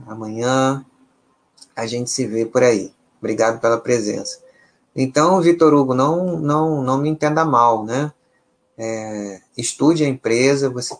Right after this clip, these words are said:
você conhece, ah, ela como cliente e vá vendo se ela também, é, é, como companhia aberta, se ela vai conseguir expandir, é, é, como ela pretende,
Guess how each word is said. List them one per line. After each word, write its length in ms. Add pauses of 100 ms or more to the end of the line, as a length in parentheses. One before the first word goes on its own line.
você 320 (280)
conhece, 760 (480)
ah, 760
ela 280
como 320
cliente 720 (440)
e 80
vá 160
vendo 400
se 120
ela 140
também, 560 (480)
é, 720
é, 160 (560)
como 240
companhia 480
aberta, 680
se 120
ela 120
vai 140
conseguir 400
expandir, 840 (480)
é, 760
é, 120 (1000)
como 340
ela 140
pretende, 880